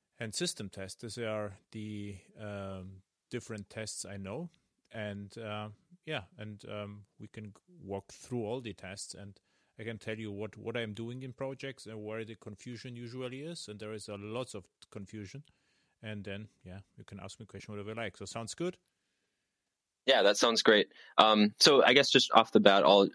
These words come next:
Speaker 2: address your, um, confusion with the, the type of testing. And really, I was just, um, I'm looking at testing as a whole, right?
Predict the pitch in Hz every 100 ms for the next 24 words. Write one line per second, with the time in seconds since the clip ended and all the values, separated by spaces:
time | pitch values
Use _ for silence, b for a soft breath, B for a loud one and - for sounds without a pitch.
0 | - 101 98 98 - 98 95 90 92 90
1 | _ 90 85 90 90 B B B B _
2 | - 101 - 107 104 101 98 92 90 -
3 | 101 98 - - - 202 - 90 - -
4 | - 117 123 92 - 85 82 - 92 90
5 | B B B 101 98 95 92 87 - _
6 | _ _ _ _ - 147 151 101 113 120
7 | 110 - 95 - - - 90 85 87 -
8 | 113 117 117 101 90 - 98 92 - 98
9 | 95 90 95 - 92 85 - 87 82 82
10 | - - 92 87